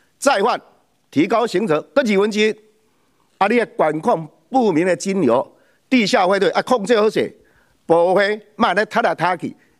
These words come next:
要有专责，而且紧盯，让整个部会能够紧密在一起，而且在治安的掌控上，在网络的查核上爱顾好条。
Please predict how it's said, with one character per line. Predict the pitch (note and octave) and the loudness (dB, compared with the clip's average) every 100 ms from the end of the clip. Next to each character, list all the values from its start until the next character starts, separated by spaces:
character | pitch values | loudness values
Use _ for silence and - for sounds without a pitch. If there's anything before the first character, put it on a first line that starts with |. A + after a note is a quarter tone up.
| - | -2
要 | C4+ G3 | 0 2
有 | D3 | 0
专 | C#3 - B3 B3+ | -2 0 0 0
责， | A#3 C#3+ D#3+ - _ _ - | 0 0 0 -2 _ _ -2
而 | D3+ G#3+ | 0 0
且 | - E3 | 0 -2
紧 | E3 E3 D#3+ | 0 0 0
盯， | D#3+ B3 B3 - _ _ _ _ _ - | 0 0 0 -10 _ _ _ _ _ -4
让 | G3 A#3 C#3+ - _ - | 0 0 -2 -8 _ -2
整 | E3 D3+ D3+ | 2 2 2
个 | F3 E3 - _ _ _ _ - | 0 0 -6 _ _ _ _ 0
部 | B3 G3+ | 2 4
会 | F3+ A2 - _ | 2 -2 -12 _
能 | - D#3 | 0 2
够 | G#3+ | 2
紧 | - B2 | 0 0
密 | F3 | 2
在 | C3+ C#3 | 2 2
一 | C3 | 0
起， | - - _ _ _ _ _ | -4 -20 _ _ _ _ _
而 | B2 F3 A3 | -2 0 0
且 | - | -2
在 | - E3 - _ | 0 -2 -4 _
治 | - A#3 B3 | -6 -2 0
安 | A3 A3+ A3 - _ | 0 -2 -4 -12 _
的 | D3+ | -4
掌 | C#3+ A#2 | 0 -2
控 | A#2+ D#3+ | 0 -2
上， | C3 A2 - _ _ _ - | 0 -4 -4 _ _ _ -4
在 | A#3 G#3 - | -2 0 0
网 | D3 G3+ | 0 2
络 | F3+ | 0
的 | |
查 | C#3+ B2+ | 0 0
核 | E3 | 0
上 | D#3+ A#2 - _ _ - | 0 -4 -4 _ _ -6
爱 | F#3+ | -4
顾 | - | 0
好 | F3+ B2+ | 0 -2
条。 | - G2+ | -6 -10